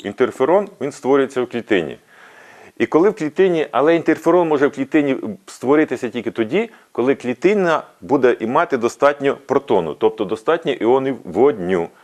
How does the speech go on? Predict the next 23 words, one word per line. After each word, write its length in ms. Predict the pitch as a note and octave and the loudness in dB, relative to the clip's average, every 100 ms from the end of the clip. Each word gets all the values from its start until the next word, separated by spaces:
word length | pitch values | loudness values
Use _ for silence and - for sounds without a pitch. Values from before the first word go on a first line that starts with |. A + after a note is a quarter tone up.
| _ | _
Тобто, 400 | - A2 - G2+ | -6 -2 2 0
коли 240 | - B2+ B2+ | 2 0 0
кров 280 | C3+ B2+ | 2 2
буде 180 | G2+ G2 | 2 0
підкислена 800 | F#2 F#2+ - F#2 - C#3+ F3+ A3 - - - | -2 -8 -4 -4 0 -2 0 -2 -6 -20 -12
і 80 | G#2 | -4
коли, 280 | C3+ C3 - - G#2 | 0 0 0 -6 -6
е, 280 | G#2 G2+ | -4 -4
міжклітинне 580 | G#2 C3 C#3 B2+ C3+ A2+ | -4 -6 -6 -2 -2 0
середовище 640 | - G2+ G#2 E3+ F3 - C3 | 0 0 2 2 2 0 -2
буде 360 | B2 B2+ C#3 - | 0 0 0 -2
кисле. 400 | G#2 - - C2+ - - - | -2 -2 -2 -8 -8 -20 -8
І 60 | C3 | 0
коли 340 | F3 G#3 A3 | 2 4 2
оце, 420 | - C#3 C#3 D#3 - | 2 -2 -2 -6 -4
е, 380 | B2+ A#2+ A2+ G#2+ | 0 2 2 0
цей 180 | - F#3 | 0 -2
вірус 420 | C3+ C3+ C#3+ - _ | 2 0 0 -4 _
попадав 380 | B2 C#3 C#3 D#3+ | -6 -2 0 0
в 40 | |
клітину, 460 | - C#3 G#3+ A3 G3+ | -2 -4 -2 0 0
то 160 | F#3+ | 0
інтерферон 760 | F3 D#3+ D3 D3+ - E3+ A3+ | 0 -2 -2 -2 0 2 2